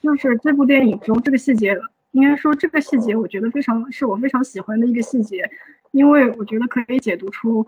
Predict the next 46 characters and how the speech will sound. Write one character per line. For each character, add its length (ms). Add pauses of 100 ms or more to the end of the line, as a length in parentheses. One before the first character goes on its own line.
(440)
就 160
是 240
文-， 340
就 120
是 180 (120)
中 140
国， 240 (120)
中 120
国 120
文 180
化 160
的 60
那 120
种 200
差 240
异， 200 (520)
并 160
且， 280 (600)
嗯， 460 (320)
并 120
且 140
还 260
可 160
以 120
和， 260
呃， 240 (1300)
和 400
就 180
是 140
之 120
前 320
好 140
莱 160
坞 140
对 140
于 80
中 180
国 120
文 140
化 160
的 80
一 80
些 160
解 160
读 220
里， 200